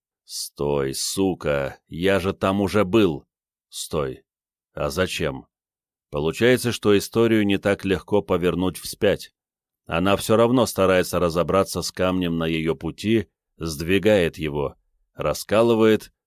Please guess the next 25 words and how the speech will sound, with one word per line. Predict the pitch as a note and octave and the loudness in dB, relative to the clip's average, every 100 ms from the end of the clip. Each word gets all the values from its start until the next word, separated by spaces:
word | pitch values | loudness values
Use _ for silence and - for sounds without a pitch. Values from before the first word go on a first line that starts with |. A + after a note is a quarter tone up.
| - | -4
превращает | F2+ E2+ F2 - G2 G#2 - | -2 2 0 0 0 0 -2
в | - | -4
песок. | G2 F#2 D#2+ C2+ - _ _ _ _ _ _ _ _ - | -4 -2 -4 -6 -10 _ _ _ _ _ _ _ _ -4
Я | E2+ G#2+ | 0 2
попытался | B2 B2 A#2 B2 A2 A#2 | 2 2 4 4 4 2
подумать | G#2+ G2 A2+ G#2+ | 2 2 4 2
хоть | - F#2+ F2+ | 2 -2 -2
о | D#2 | -2
ком-то, | - A2+ F2 D2+ D2 - _ - | 0 0 0 -4 -4 -6 _ -6
ради | E2+ F#2+ F#2 | -2 0 0
кого | G2+ F#2+ A2+ | 0 2 4
можно | G#2+ G2+ G2 | 4 2 2
было | F2 F#2 G2+ | 0 2 2
бы | F2+ F2+ | 2 0
попытаться | F2+ F2 E2+ F#2+ - F2 | 0 -2 0 -2 0 -4
зацепиться | E2+ - F2 F#2 E2+ E2+ | -4 -4 -6 -6 -6 -6
за | D2+ | -4
эту | D#2 D#2+ | -4 -6
жизнь, | D2 G2 G2+ G2+ - _ _ _ _ - | -4 -4 -4 -6 -8 _ _ _ _ -8
но | E2+ A#2+ | -2 -2
так | - C3 - | 0 -4 -2
никого | F#2+ - F2 G2 | -4 -2 2 2
не | F2 | 0
смог | D2+ D#2+ D2 - | -4 -4 -4 -6
вспомнить. | - - D2+ C#2+ C#2+ - - | -12 -6 -6 -6 -12 -14 -18